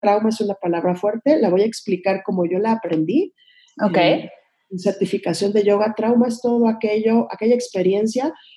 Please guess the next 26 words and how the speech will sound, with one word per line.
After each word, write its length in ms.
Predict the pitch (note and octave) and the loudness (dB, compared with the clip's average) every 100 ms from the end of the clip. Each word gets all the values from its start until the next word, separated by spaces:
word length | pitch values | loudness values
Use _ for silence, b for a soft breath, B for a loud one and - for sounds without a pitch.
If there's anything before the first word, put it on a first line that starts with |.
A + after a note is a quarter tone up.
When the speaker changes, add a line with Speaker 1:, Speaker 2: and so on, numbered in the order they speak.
| b b - | b b -8
Speaker 1:
que 80 | G3 | -4
tu 180 | G#3+ | -4
cuerpo 300 | A3 A3 A#3 | -4 -4 0
no 240 | A#3 A3+ A3+ | 2 2 2
pudo 560 | A3 A3 A3 A3 A3 - _ _ _ | 2 2 2 0 -2 -6 _ _ _
integrar 720 | - F#3 F3+ F3+ E3 F3+ F#3 E3+ | -4 -2 0 2 2 2 2 2
o 60 | |
no 180 | E3 F3+ | 0 0
pudo 240 | G3 G3+ G#3 | 0 0 0
digerir, 840 | G#3 F3 - F3 E3+ F3+ D#3 - _ _ _ - | 0 -2 2 4 4 4 0 -4 _ _ _ 0
digamos. 580 | E3 D#3+ D4 - - b b b _ _ - | 2 4 0 -2 -8 b b b _ _ -2
Speaker 2:
Ujú. 80 | |
Speaker 1:
No 160 | G#3 B3 | 2 4
nada 300 | C4 C4 B3+ | 4 2 2
más 440 | A3+ G#3+ A3+ A3 - | 2 2 0 -2 -6
trauma 640 | G3+ G3 G3+ G#3 G#3 F#3 | -2 -2 0 0 0 0
de 160 | E3 F3 | 0 -2
estos 320 | F3 G3+ - | -2 -6 -6
con 220 | F3 E3 | -6 -4
T 160 | F3+ F#3 | 0 0
mayúscula 840 | F#3+ F3+ F3+ F3+ - G3+ G#3 G3 | 0 0 0 -2 -2 0 2 2
de, 200 | E3+ C#3+ | 0 -2
de 80 | D3+ | -2
violencia 800 | D3 D#3 F3 G3+ G3 - - E3 | 2 2 2 2 -2 -6 -4 0
o 80 | D3+ | 0
abuso, 500 | D3 A#3 C#4+ D#4+ | 2 2 2 0